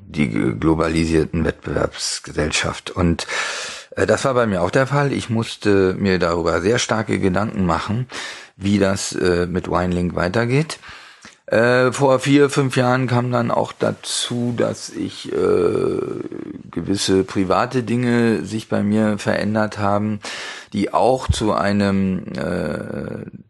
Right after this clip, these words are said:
großen Teil dazu beigetragen haben, dass, äh, diese, dieser neue Weg eingeschlagen werden wollte, weil er eingeschlagen werden musste.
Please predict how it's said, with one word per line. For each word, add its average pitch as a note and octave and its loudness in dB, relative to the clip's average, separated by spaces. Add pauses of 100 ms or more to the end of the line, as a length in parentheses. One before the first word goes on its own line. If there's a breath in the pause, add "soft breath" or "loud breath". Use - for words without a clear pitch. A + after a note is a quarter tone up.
(440)
großen B2+ 2
Teil G2+ 0
dazu F2 0
beigetragen E2 -2
haben, E2 -4
dass, - -8
äh, - -6
diese, E2 -8
dieser - -8
neue F2+ 4
Weg G2 4
eingeschlagen D#2+ -2
werden D#2 -4
wollte, A#2 4
weil F2+ 4
er F2 2
eingeschlagen E2 -6
werden D#2+ -6
musste. A#2 -2